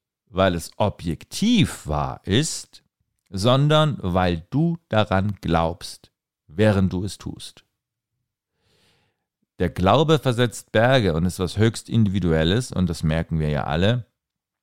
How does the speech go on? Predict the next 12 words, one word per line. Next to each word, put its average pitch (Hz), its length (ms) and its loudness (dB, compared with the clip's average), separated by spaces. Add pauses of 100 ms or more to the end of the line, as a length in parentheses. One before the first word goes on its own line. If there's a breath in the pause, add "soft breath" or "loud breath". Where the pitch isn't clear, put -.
(460)
selbst, 90 640 0
dass - 160 -10
wir, 80 260 0 (460 soft breath)
wenn 87 220 2
wir 82 380 2
von 90 200 -6
etwas 78 560 -8
hundert 190 320 2
Prozent 127 380 -2
überzeugt - 720 -2
sind 87 280 -2
innerlich, 104 580 0